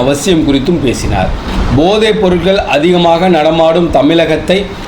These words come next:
பாதுகாக்க வேண்டிய கடமையும் பொறுப்பும் தமிழக அரசுக்கு உள்ளது. இப்பொறுப்பை உணர்ந்து தமிழக அரசு போதை ஒழிப்பில் கடும்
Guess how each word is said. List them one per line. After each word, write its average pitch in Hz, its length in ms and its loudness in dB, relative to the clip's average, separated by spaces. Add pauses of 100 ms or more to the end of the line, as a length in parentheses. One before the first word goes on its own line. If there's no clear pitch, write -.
(200)
பாதுகாக்க 214 560 2 (120)
வேண்டிய 170 240 2 (140)
கடமையும் 147 500 0 (380)
பொறுப்பும் 196 480 0 (220)
தமிழக 214 340 0 (120)
அரசுக்கு 160 460 -2
உள்ளது. 104 260 -2 (480)
இப்பொறுப்பை 185 500 0 (120)
உணர்ந்து 165 320 2 (320)
தமிழக 233 420 2
அரசு 196 260 0 (140)
போதை 262 340 2 (120)
ஒழிப்பில் 208 440 0 (120)
கடும் 180 260 0